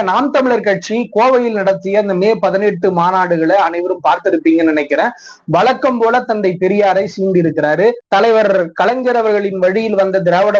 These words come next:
மாடல் நாயகர் அவர்கள் எப்படியேனும் தமிழ்நாட்டில், தமிழ்நாட்டு தெருக்களில் தமிழை கொண்டு போய் சேர்க்க வேண்டும்னு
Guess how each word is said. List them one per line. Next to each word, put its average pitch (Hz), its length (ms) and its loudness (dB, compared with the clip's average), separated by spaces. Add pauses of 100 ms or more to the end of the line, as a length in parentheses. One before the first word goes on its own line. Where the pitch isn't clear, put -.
மாடல் 175 300 -2
நாயகர் 170 360 2
அவர்கள் 160 300 0 (380)
எப்படியேனும் 254 840 0 (400)
தமிழ்நாட்டில், 214 580 0 (120)
தமிழ்நாட்டு 196 440 0 (120)
தெருக்களில் 202 520 0
தமிழை 214 380 0
கொண்டு 196 240 -4
போய் 180 180 -2
சேர்க்க 208 380 0
வேண்டும்னு 180 420 0